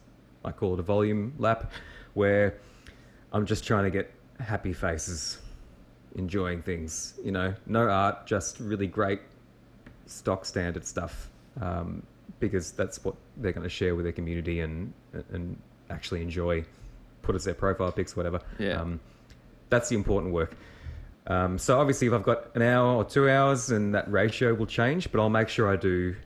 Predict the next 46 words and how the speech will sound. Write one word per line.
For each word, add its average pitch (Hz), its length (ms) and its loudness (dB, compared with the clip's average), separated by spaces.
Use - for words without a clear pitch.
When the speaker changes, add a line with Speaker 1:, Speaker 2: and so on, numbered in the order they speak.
Speaker 1:
I 95 80 0
break 90 300 -2
up 92 100 -4
what 92 120 -6
those 95 200 0
laps 87 260 0
are. 160 300 2
A - 40 -2
wedding 107 240 4
I 104 40 4
did 101 120 -2
in 101 80 0
Canada 139 320 4
a 135 60 2
couple 135 200 2
of 127 60 4
years 131 240 2
ago, 135 300 6
I 92 60 -2
had, 104 140 2
like, 98 160 2
a 107 60 4
nineteen 104 400 2
sixties 104 600 -2
twin 101 220 0
lens 98 240 2
reflex, 101 420 2
so 95 320 4
I 104 60 2
did 110 160 2
my 101 140 6
volume 120 380 4
lap 147 300 2
so 104 200 4
that 98 80 6
I, 98 360 4
I 104 40 2
knew 104 220 2
I 92 40 6
had 90 180 0
good - 180 -2
coverage 107 320 2
of 98 80 -2
who 113 140 4
was 101 160 2
there, 170 380 4